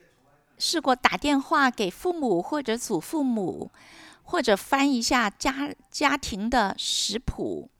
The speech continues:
嗯，在寻找你成长过程中特别喜欢的一些食物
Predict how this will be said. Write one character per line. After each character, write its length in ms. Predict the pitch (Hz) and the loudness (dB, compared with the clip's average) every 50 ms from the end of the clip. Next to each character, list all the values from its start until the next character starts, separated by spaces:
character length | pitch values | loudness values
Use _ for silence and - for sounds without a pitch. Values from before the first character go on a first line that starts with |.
| _ - - - - - - - - - - - _ _ _ _ | _ -20 -20 -20 -20 -20 -20 -20 -20 -20 -20 -20 _ _ _ _
嗯， 600 | - 247 247 240 233 233 233 233 240 233 233 240 - _ _ - - - _ _ - | -2 0 0 0 0 0 0 -2 -2 -2 -4 -8 -12 _ _ -20 -20 -20 _ _ -12
在 260 | - - - - 349 | -8 -4 0 2 2
寻 300 | 330 - - 240 208 233 | 2 2 0 0 0 0
找 300 | 349 - 254 185 147 147 - - - | 2 2 2 0 -2 -4 -6 -10 -10
你 360 | - - 226 233 214 202 196 | -6 -2 -2 0 0 0 -2
成 240 | 180 - - - 247 | 0 0 2 2 2
长 220 | 269 - 349 226 - | 4 2 2 2 2
过 160 | - 311 294 | 2 2 2
程 160 | - 269 233 | 4 2 0
中 160 | 247 277 269 | 0 0 -2
特 160 | 285 - 480 | 0 -2 -2
别 100 | - 320 | 0 0
喜 240 | 370 - - - - | 0 0 0 0 -2
欢 320 | - - - 320 339 339 349 | -4 -2 0 0 0 0 0
的 320 | 339 294 196 143 - - - _ _ _ | -2 -2 -2 -4 -6 -14 -18 _ _ _
一 80 | - 262 | -8 -6
些 160 | 285 - 302 | -6 -4 -4
食 300 | 285 - - - 214 196 | -4 -2 -2 -2 -4 -4
物 340 | 220 294 302 269 196 120 - | -4 -4 -2 -2 -2 -4 -6